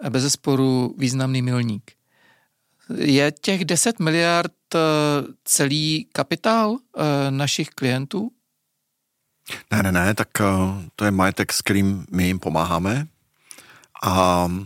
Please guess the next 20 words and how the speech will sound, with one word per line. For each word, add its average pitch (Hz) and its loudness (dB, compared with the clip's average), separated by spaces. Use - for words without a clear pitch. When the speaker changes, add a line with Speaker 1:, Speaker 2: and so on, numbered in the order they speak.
Speaker 2:
jejich 90 -2
majetek 95 -2
je 107 -2
větší, 85 -4
řekněme 92 -8
nějakých 92 -6
třicet - -6
miliard. 92 -2
Speaker 1:
Mhm. 135 -4
Speaker 2:
Často - 0
ještě 98 2
zavřený 90 -2
v 95 -4
jejich 92 0
firmách, 87 -4
které, 87 -6
eh, 80 -8
se - -4
neprodávají, 98 2
nebo 78 -2